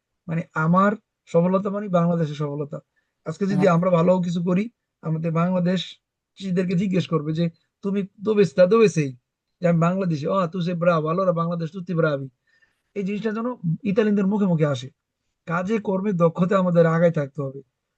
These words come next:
Speaker 1: শুধু কাজে আমরা ব্রাভো, মানে, আমরা বলদ খাটি, এই জন্য ব্রাভো হইলে হবো না কিন্তু। আমাদেরকে ইন্টেলিজেন্ট হইতে হবে,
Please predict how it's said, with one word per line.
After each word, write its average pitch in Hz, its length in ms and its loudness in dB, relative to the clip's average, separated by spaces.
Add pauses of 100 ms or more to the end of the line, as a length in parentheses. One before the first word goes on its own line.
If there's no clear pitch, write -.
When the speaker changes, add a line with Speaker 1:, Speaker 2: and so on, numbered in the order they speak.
Speaker 1:
শুধু 196 420 -2
কাজে 190 380 2
আমরা 196 220 2
ব্রাভো, 165 340 4
মানে, 170 180 4
আমরা 175 200 0
বলদ 190 240 2
খাটি, 185 200 -2
এই 180 60 -4
জন্য 196 180 -8
ব্রাভো 180 280 2
হইলে 165 160 2
হবো 165 120 0
না 160 80 0
কিন্তু। 143 260 -12 (380)
আমাদেরকে 185 640 -2
ইন্টেলিজেন্ট 196 500 2
হইতে 160 120 -10
হবে, 147 140 -10